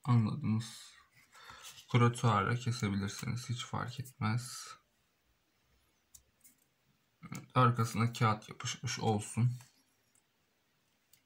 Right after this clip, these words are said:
Şimdi buradaki detayları hiç atlamıyorsunuz. Bakın ne yaptım. Geldim, kestim yine.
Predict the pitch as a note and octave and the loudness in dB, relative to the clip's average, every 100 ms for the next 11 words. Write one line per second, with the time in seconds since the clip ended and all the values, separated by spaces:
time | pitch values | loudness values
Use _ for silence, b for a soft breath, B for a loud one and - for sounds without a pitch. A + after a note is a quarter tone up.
0 | _ _ _ _ _ _ _ b b b | _ _ _ _ _ _ _ b b b
1 | b b - - C#3+ B2+ B2+ D#3 D3 B2 | b b -14 -4 0 2 0 0 0 0
2 | A#2+ A#2+ B2+ B2 B2+ A2+ A2 C3 C3+ C3 | 2 4 4 4 4 4 2 0 0 -2
3 | - A#2+ - A#2+ G#2 - - - F#2+ A#2+ | -2 -2 0 2 2 0 -4 -4 -4 -4
4 | - - - - B2+ B2 A#2 A#2 A2 - | -8 -18 -20 -6 -2 2 4 4 2 0
5 | - B2 A#2+ - _ B B B B B | 0 2 0 -10 _ B B B B B
6 | - A#2+ G#2+ G2+ A#2 B2 - A#2 - - | 0 4 4 4 2 2 2 0 0 -2
7 | G#2+ G2 F2 | 0 0 -2